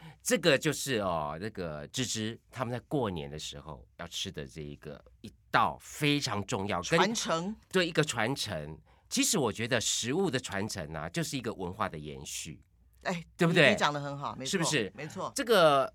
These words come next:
Speaker 1: 你说狮子头好了啊，狮子头，
Speaker 2: 嗯。
Speaker 1: 我们这个过去扬州狮子头有名，可是他来到台湾之后，他继续也有在传承，像芝芝，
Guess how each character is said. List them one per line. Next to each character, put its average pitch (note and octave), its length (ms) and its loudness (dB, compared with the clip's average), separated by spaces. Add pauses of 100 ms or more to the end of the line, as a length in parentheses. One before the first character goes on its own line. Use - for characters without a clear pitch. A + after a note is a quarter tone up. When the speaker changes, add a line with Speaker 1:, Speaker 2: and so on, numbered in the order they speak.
Speaker 1:
你 C3 140 -2
说 F#3 160 4
狮 F3+ 180 -2
子 D3 80 -2
头 G#2+ 180 -2
好 F2+ 200 -4
了 C#2 100 -10
啊， F2+ 180 -2
狮 A#3 200 -2
子 A#3+ 100 4
头， D#3 160 8
Speaker 2:
嗯。 - 20 4
Speaker 1:
我 B2 40 4
们 B2 180 2
这 F3+ 140 -2
个 B2 160 -2
过 D#3 200 -2
去 C#3 160 -6
扬 A2 160 -2
州 B2 140 -4
狮 A2+ 140 -8
子 G2+ 100 -12
头 F2 220 -6
有 C#2 180 -6
名， B1+ 340 -16 (300)
可 C3 100 -8
是 F3 120 -4
他 G#3 160 0
来 C3 120 2
到 D#3+ 120 0
台 F#2 340 -4
湾 A#2 220 -2
之 A2 180 -6
后， F#2+ 340 -4 (600)
他 G#3 220 2
继 A3+ 260 0
续 F#3 180 -2
也 B2 200 0
有 A2 120 2
在 G2 140 0
传 D#2+ 260 -10
承， B1+ 240 -14 (180)
像 - 240 -6 (200)
芝 B2+ 160 -6
芝， G2+ 340 -10